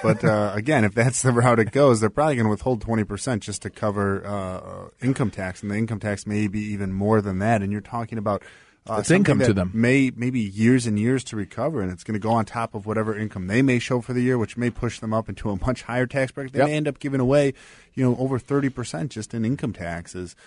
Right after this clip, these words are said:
Speaker 1: uh, alone, and, and that's just unfortunate. It can be avoided. You hear these terms are becoming a little more common. We're starting to see them more as,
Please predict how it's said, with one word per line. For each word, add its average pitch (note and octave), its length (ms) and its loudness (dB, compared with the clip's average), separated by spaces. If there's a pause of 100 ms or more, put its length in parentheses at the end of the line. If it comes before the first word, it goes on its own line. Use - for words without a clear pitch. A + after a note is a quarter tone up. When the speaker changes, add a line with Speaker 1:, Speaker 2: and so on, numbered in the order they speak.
(140)
Speaker 1:
uh, G#2 160 -2
alone, G#2+ 600 4 (260)
and, D3 360 -4
and E3 140 -6
that's F3 140 -4
just E3+ 200 -4
unfortunate. E3 460 -2
It - 40 -16
can D3 120 0
be D3 80 4
avoided. C3+ 400 4
You G#2 100 -2
hear C3+ 200 0
these B2+ 180 2
terms A2+ 320 -2
are G#2 40 -6
becoming A#2 280 0
a A#2 40 4
little A2 160 4
more A2 120 4
common. G2+ 440 -4
We're G#2 80 -4
starting A#2 280 0
to G#2 60 0
see D3 220 -2
them C3 160 2
more G2 260 4
as, G2 140 -2